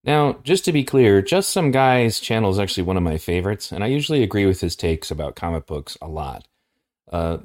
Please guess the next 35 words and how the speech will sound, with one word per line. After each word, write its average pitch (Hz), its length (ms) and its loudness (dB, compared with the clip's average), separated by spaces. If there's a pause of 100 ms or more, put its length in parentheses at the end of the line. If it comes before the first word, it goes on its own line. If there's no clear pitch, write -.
(320)
he 123 160 0
generally 143 440 2
addresses 107 560 0
the 87 120 -8
fact 90 300 -2
that 82 180 -4 (260)
wokeness 92 500 0
is 80 160 -6
ruining 98 420 0
comics, 101 600 -6 (240)
and 87 180 -2
I 92 60 0
think 110 240 -4
that 90 240 -2
most 92 260 -4
of 82 60 -8
my 85 160 -4
viewers 80 400 -6
would 73 80 -8
actually 71 300 -12
probably 69 340 -14
really 73 220 -14
like 76 220 -16
his 76 120 -12
content. 80 540 -14 (680)
But 131 80 4
on 147 120 6
this 160 200 2
issue, 123 540 2
I 110 220 0
had 139 240 -2
to 107 60 0
say 101 220 2
something 87 440 -2
because 90 480 0